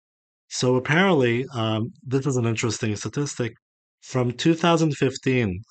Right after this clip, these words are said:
the year that Justin Trudeau became prime minister, the consulting costs for the Canadian federal government was,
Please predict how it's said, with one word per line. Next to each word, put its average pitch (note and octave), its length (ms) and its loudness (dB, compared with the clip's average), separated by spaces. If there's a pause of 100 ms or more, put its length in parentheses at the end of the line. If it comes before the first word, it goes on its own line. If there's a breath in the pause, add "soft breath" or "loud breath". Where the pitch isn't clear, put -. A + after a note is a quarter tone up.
the A#2 100 -2
year A#2+ 300 0
that A2 220 -2
Justin A#2 280 -2
Trudeau A2 300 -2
became G#2 340 -4
prime G#2+ 200 -2
minister, C3+ 460 -2 (440 loud breath)
the A2+ 60 -14
consulting C#3+ 560 0
costs B2 380 0
for A#2 180 -4
the G#2+ 340 -2
Canadian A2+ 380 -2
federal A2+ 260 -2
government B2+ 400 -2
was, A2 400 -4